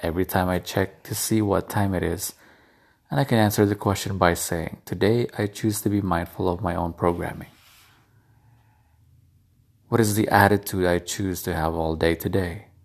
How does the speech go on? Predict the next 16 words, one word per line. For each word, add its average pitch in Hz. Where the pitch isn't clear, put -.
What 165
is 151
the 160
number 135
one 117
program 104
I 92
choose 101
to 101
focus 107
on 87
creating 87
in 87
my 87
brain 87
today? 87